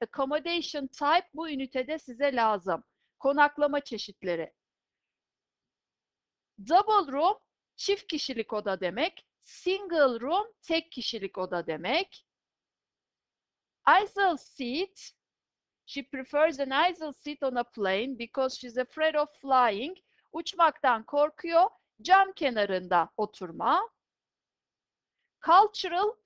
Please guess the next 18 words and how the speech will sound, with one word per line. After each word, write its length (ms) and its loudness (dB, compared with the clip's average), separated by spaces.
kültürel 680 2
demek. 360 -6
Cultural 640 0
vacation, 640 -6
kültürel 640 0
tatil. 500 -6
Yani 460 0
kültürle 600 -2
alakalı, 960 2
e, 360 2
böyle 220 2
antik 480 0
şehirler, 760 -2
e, 440 -4
vesaire 560 2
oraları 440 2
gezdiğiniz 640 -4
tatiller. 800 -4